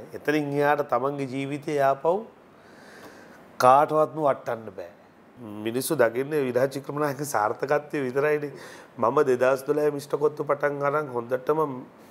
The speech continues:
මටත් ඔළුව ඉදිමිච්ච කාලයක් තිබ්බා. මම හිතනවා මම පොරක් කියලා එක තැනකදී. මමත් එතකොට අර අපේ ආසාවල් තියෙන අපිට නැති දේවල් අපි ටක් ගාලා ඇරියස් කවර් කරන්න යනවනේ.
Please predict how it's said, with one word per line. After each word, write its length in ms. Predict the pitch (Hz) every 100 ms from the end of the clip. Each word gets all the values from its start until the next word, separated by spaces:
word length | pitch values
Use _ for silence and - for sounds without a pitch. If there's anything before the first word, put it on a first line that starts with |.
| - 123
මටත් 340 | 101 - 143 - - - - -
ඔළුව 280 | 131 139 151
ඉදිමිච්ච 360 | 143 151 147 147
කාලයක් 380 | 156 156 127 -
තිබ්බා. 400 | 127 151 - 101 - 95 - - -
මම 200 | - 120 143
හිතනවා 460 | 143 156 147 139
මම 60 | 135
පොරක් 300 | 127 127 139
කියලා 220 | - 135 117
එක 120 | 110
තැනකදී. 440 | 110 127 135 110 98 - - - -
මමත් 460 | 110 127 156 160
එතකොට 340 | 147 147 156 160
අර 120 | 147 131 - -
අපේ 260 | 101 123 110
ආසාවල් 520 | 104 127 175 165 156
තියෙන 140 | 156
අපිට 200 | 139 151
නැති 260 | 139 117 135
දේවල් 340 | 143 165 170
අපි 200 | 151 156
ටක් 300 | 147 113 135
ගාලා 220 | 170 175
ඇරියස් 260 | 143 165 170
කවර් 220 | 180 185
කරන්න 280 | 175 180 175
යනවනේ. 360 | 180 175 165